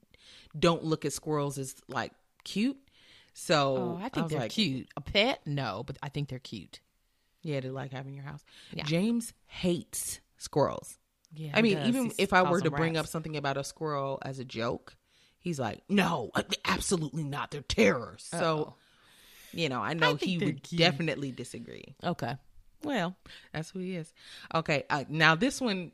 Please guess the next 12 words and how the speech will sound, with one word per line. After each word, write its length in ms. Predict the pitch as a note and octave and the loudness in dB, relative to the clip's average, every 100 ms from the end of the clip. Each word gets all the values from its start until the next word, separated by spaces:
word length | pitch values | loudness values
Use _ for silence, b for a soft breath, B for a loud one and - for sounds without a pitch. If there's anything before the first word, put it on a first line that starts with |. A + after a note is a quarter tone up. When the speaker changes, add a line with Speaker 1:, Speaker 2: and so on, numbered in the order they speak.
| - | -10
Speaker 1:
you're 320 | D#3+ D#3 D#3 | -4 -2 0
gonna 220 | D3 C#3 | -2 -4
think 240 | C3+ A2+ G2 | -6 -8 -10
is 100 | - | -12
strange. 680 | - - G#2+ C#2+ C#2 - D#3+ | -14 -10 -8 -8 -8 -6 -4
Speaker 2:
Okay. 320 | E3+ C#3+ A#2 - _ - | -2 -2 -4 -10 _ -6
What's 260 | E3+ F#3 | 0 0
the 100 | G#3 | 4
I 200 | C#3+ E3+ | 6 6
G 100 | E3 | 4
Speaker 1:
Uh-oh. 100 | E3+ | 0
Speaker 2:
name? 380 | D3+ C3+ C3 C#3 | 0 0 -2 -4